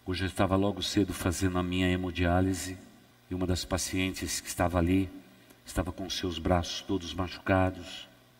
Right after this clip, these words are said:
e a gente percebe que a pessoa não tem esperança. A vida dela é aquela máquina.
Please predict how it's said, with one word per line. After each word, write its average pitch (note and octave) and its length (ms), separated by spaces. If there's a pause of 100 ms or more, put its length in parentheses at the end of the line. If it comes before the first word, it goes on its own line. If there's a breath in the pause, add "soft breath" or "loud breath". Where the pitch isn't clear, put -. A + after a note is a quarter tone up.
e F2 60
a F#2 60
gente F2+ 220
percebe F#2+ 500
que - 120
a F#2 40
pessoa F#2+ 400
não F#2+ 140
tem G2+ 220
esperança. F2+ 800 (640)
A F2+ 80
vida F2 260
dela E2+ 520 (1040)
é E2 80
aquela F2+ 320
máquina. E2+ 500